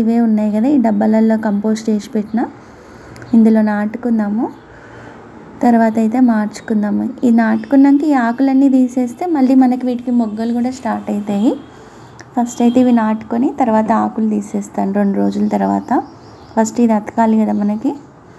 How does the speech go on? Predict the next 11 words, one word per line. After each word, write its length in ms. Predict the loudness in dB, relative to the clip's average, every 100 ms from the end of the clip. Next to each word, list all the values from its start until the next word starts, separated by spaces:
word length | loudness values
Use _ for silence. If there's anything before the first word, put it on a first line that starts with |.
| -20 -20 -20 -20 -18 -18 -18 -20 -20 -20 -18 -18 -18 -18 -16 -18 -18 -12 0
చూడండి, 440 | 2 2 2 2 0 -2 -10 -20 -20 -16 -6
ఇట్లా 300 | -2 -2 -2 -4 -4 2
ఏంటంటే 400 | 4 4 2 2 2
మనం 220 | 0 0 -2
కొన్న 220 | 0 0 2
వాటికంటే 520 | 0 -2 -2 -2 -2 -2
కూడా 160 | 0 0
ఒక్క 160 | 0 0 0
మొక్క 200 | 0 -2 0
ఉందనుకోండి, 640 | 2 4 2 0 -2 -2 0 -2
ఇట్లా 220 | -2 -4